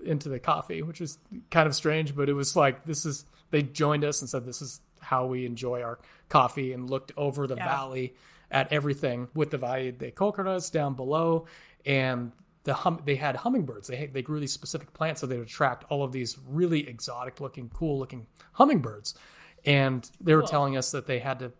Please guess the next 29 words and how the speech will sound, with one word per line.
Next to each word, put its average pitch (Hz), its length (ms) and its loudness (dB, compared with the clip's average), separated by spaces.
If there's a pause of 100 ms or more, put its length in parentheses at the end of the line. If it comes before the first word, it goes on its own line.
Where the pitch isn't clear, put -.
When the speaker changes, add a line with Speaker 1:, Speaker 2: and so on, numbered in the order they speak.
(120)
Speaker 1:
put 175 180 0
their 160 100 2
hummingbirds 175 480 0
on 170 100 2
a 160 60 0
diet 185 380 6
because 147 180 -4
they 147 80 -2
were 156 80 2
all 165 100 4
getting 156 240 0
diabetes 151 580 2
from 139 200 -4
eating 147 220 -2
too - 160 -4
much 160 340 -2 (260)
nectar. 185 360 4 (180)
<laughs> - 140 8
So - 220 -6 (100)
it's - 220 -4
just, - 200 -4 (460)
it's 311 340 8
just 359 240 4 (100)
Speaker 2:
<laughs> - 100 -2
Speaker 1:
silly 254 340 4
random 165 360 0
stuff - 380 -4
like 135 220 0
that. 123 340 -4